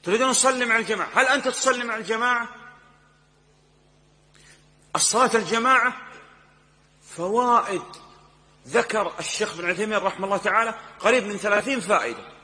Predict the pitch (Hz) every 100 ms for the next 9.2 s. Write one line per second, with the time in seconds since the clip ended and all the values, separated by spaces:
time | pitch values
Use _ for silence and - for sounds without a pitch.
0 | - _ _ _ _ _ _ _ _ _
1 | _ _ - 160 131 165 185 139 110 -
2 | - - - - - - 165 196 196 156
3 | 156 226 208 175 117 - 123 - - 247
4 | 170 - - - - _ _ _ _ _
5 | _ _ _ _ _ _ _ _ _ _
6 | _ _ _ _ _ _ _ _ _ _
7 | _ _ _ _ _ _ _ - 226 226
8 | 202 165 165 190 180 175 - 185 127 -
9 | -